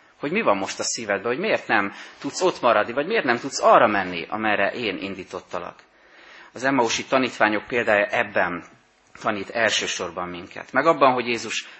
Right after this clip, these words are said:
meghallgatja a kétségeidet, meghallgatja a kérdéseidet, sőt, ő maga kérdez, amikor azt mondja, "Mi történt?" Gondolkoztatok már ezzel, hogy miért kérdezi Jézus, amikor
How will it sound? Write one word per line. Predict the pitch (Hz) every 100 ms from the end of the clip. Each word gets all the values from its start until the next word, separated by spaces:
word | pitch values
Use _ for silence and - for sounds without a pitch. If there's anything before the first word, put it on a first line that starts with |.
| -
meghallgatja | 117 143 - 117 104 - 87
a |
kétségeidet, | - 127 127 123 107 98 95 92 - - _ _ _ _ -
meghallgatja | 117 - 107 98 -
a | 82
kérdéseidet, | - 117 107 104 - 95 95 92 87 - - _ _ _
sőt, | - 117 110
ő | 156 135
maga | 110 98
kérdez, | - 123 120 110 104 - - -
amikor | 104 -
azt | 101 -
mondja, | 101 95 92 92 - - - - _
"Mi | - 156
történt?" | - 92 82 - 80 - - - _ _ _ _ _ _ _
Gondolkoztatok | 104 123 143 143 - 139 131
már | 135 131
ezzel, | 113
hogy | 98
miért | 110 113
kérdezi | - 120 113 113 123
Jézus, | 110 87 87
amikor | 113 110 120